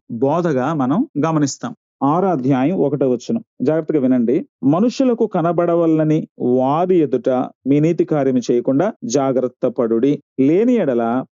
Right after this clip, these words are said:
పరలోకమందున్న మీ తండ్రి యొద్ద మీరు ఫలము పొందరు." ఈ మాటలో నుండే ఈవేళ మీకు అనేక సత్యాలు తెలియజేస్తాను. ఒక్క పదాన్ని నేను తీసుకుంటాను, ఎందుకంటే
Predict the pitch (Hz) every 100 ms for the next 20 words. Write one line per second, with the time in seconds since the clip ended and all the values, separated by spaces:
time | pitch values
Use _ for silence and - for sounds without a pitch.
0 | 139 143 190 220 202 170 151 139 131 127
1 | 127 - - 156 165 185 139 113 113 113
2 | 123 _ 127 135 139 135 - 123 123 127
3 | 220 - _ - 117 110 110 117 123 _
4 | - 165 220 220 196 156 165 180 196 180
5 | 165 165 175 156 143 143 147 139 127 -
6 | 156 185 180 170 139 120 123 135 156 123
7 | 113 107 - - _ _ 143 139 - 151
8 | - _ 151 147 185 202 190 147 143 -
9 | 143 120 113 180 226 _ 139 135 160 147
10 | 143 156